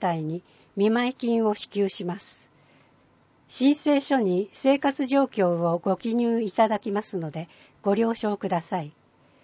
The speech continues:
申し込み方法、ご本人からの申請が必要です。詳細は問い合わせ先にご連絡ください。申し込み締め切り、九月三十日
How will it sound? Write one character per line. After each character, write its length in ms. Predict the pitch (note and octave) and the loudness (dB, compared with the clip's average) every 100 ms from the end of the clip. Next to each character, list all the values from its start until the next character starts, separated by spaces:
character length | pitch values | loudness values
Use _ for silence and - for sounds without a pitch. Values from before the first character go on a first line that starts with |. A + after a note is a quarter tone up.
| _ _ _ _ _ _ | _ _ _ _ _ _
申 140 | G#3+ C#4 | 0 0
し 100 | - | 2
込 120 | C#4+ | 2
み 120 | C4 | 2
方 220 | C4 B3+ | 2 0
法、 400 | F#3 E3 D#3 D3+ - _ _ _ _ _ _ _ - | 0 -6 -8 -10 -16 _ _ _ _ _ _ _ -2
ご 140 | A3+ | 0
本 240 | B3 C#4+ C#4 | 2 4 4
人 180 | G#3 | 2
か 180 | F3+ G3 | 0 0
ら 120 | F#3 | 0
の 140 | F3 F3 | 0 -4
申 260 | - A#3+ | -2 -2
請 240 | A#3+ A#3+ A#3 | 0 -2 0
が 140 | G#3+ | 0
必 300 | G3+ - - | -2 -6 -4
要 140 | G3+ F#3+ | -2 -2
で 140 | F#3+ | -6
す。 240 | - - _ _ _ _ _ _ - | -8 -16 _ _ _ _ _ _ -8
詳 260 | - A3+ | -2 -2
細 300 | A#3 A3+ G#3+ | 2 2 2
は 240 | G3+ G#3 - _ | 2 2 -2 _
問 200 | A3+ B3 | 0 2
い 60 | C4 | 2
合 80 | |
わ 100 | B3+ | 2
せ 160 | C4 C4+ | 2 -2
先 280 | B3 - A3+ | -2 -2 -2
に 200 | A3 G3+ | -2 -2
ご 140 | - G#3 | 0 2
連 160 | A3 | 2
絡 240 | G#3+ G3+ - | 0 -6 -8
く 100 | G3 | -4
だ 120 | G3 | -4
さ 200 | - F#3 | -4 -8
い。 100 | D3+ _ _ _ _ _ _ _ _ _ _ _ _ - | -8 _ _ _ _ _ _ _ _ _ _ _ _ -2
申 240 | G#3+ B3+ | 2 2
し 120 | D4 - | 0 0
込 140 | B3+ | 0
み 100 | A#3+ A3+ | 0 -2
締 180 | A#3 | -2
め 140 | G#3 G3+ | 0 -2
切 180 | - F3 | -2 -6
り、 180 | F3 - _ _ _ _ _ _ | -6 -12 _ _ _ _ _ _
九 140 | - C#4+ | -2 2
月 240 | C4+ - | 2 2
三 320 | - A#3 B3 | -2 0 0
十 180 | A#3 A#3+ | 0 0
日 460 | F#3 D#3+ D#3 F3 | 0 -2 -8 -10